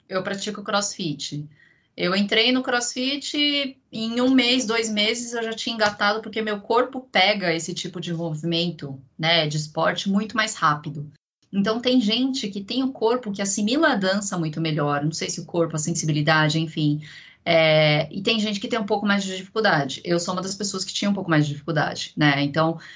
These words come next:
a dança no começo é meio robótica, né? Você tá pensando só na coreografia, na sequência, mas você não tá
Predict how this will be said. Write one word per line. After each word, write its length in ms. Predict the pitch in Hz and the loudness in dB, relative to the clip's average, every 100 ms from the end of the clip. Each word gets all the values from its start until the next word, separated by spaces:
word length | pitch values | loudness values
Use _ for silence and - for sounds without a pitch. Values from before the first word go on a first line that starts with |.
| - - | -20 -6
a 80 | 170 | -2
dança 320 | 160 175 196 | 2 2 4
no 80 | 196 | 2
começo 340 | 202 180 185 247 | 2 0 2 0
é 80 | |
meio 200 | 262 427 | 0 0
robótica, 680 | - 466 202 180 190 - - | 0 2 4 4 4 -4 -4
né? 240 | 147 160 160 | 0 2 2
Você 200 | 151 - | 0 -6
tá 80 | 165 | -4
pensando 600 | - 170 - 170 170 202 | 0 -2 0 0 0 0
só 220 | - 196 | 0 -2
na 80 | 247 | 0
coreografia, 560 | 240 214 190 190 175 | -2 0 0 0 0
na 80 | 160 | 0
sequência, 680 | 165 202 - 180 175 160 147 | -2 -4 0 2 2 0 0
mas 140 | 151 | 0
você 100 | 165 | 0
não 160 | 170 175 | -2 2
tá 440 | 180 185 214 | 4 6 4